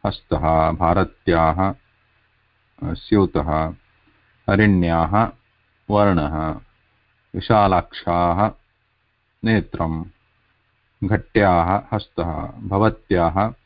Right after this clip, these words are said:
पेटिका, पार्वत्याः, अ, जनकः, पुत्र्याः जनकः, पत्न्याः पतिः,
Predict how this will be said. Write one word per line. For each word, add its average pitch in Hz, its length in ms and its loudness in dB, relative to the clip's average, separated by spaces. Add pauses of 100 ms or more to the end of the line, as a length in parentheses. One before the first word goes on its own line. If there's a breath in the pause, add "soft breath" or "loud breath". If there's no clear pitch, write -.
(800)
पेटिका, 85 600 0 (360)
पार्वत्याः, 101 840 0 (1120)
अ, 98 240 -4
जनकः, 80 800 -2 (380)
पुत्र्याः 101 680 0
जनकः, 82 720 -6 (100)
पत्न्याः 101 640 0
पतिः, 80 580 -4